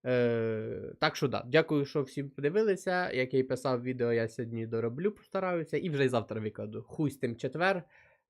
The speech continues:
хуй з тим, що воно виходить в четвер, не четвер, і завтра вже зроблю, і хай буде, якщо в мене все получиться. Манкі, в реалі. Тільки, а хіба Манкі так пишеться? Не помню. Ну ладно, хуй з ним. В принципі, всю інформацію я надав,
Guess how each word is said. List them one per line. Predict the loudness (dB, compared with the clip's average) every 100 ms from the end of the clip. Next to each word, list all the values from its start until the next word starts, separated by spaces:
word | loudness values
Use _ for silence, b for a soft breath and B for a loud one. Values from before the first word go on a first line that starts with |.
| _
хуй | -2 0 0
з | 2
тим, | 4 4 2
що | -6 -4
воно | -2 -2 -2
виходить | -2 -2 0 0 -2
в |
четвер, | -6 -2 -2
не | 0
четвер, | -4 -4 0 0
і |
завтра | 0 -2 -2 -4
вже | -4
зроблю, | -4 -4 -2 -2
і | 0
хай | -2 -2
буде, | -4 -10 -6
якщо | -4 -2 -2
в |
мене | -2 -4
все | -6 -8
получиться. | -8 -10 -14 _ -20 B B
Манкі, | 2 4 4 0
в | 4
реалі. | 8 8 6 0 b
Тільки, | -4 4 4 4 -4 -14 -20 -20 -20 -12
а | -8
хіба | -2 0
Манкі | 0 -2 -4
так | -6 -6
пишеться? | -12 -12 -18 -20 -20 _ _
Не | -8 -4
помню. | -4 -4 -10 B B
Ну | 6 8
ладно, | 8 6 0
хуй | -2 -4
з | -2
ним. | -4 -6 -8 -20 -20 -20 b b b _
В |
принципі, | -4 -4 -4
всю | -4 -2
інформацію | -2 -2 0 -2 -2 -2
я | 0
надав, | 0 2 2 2 -4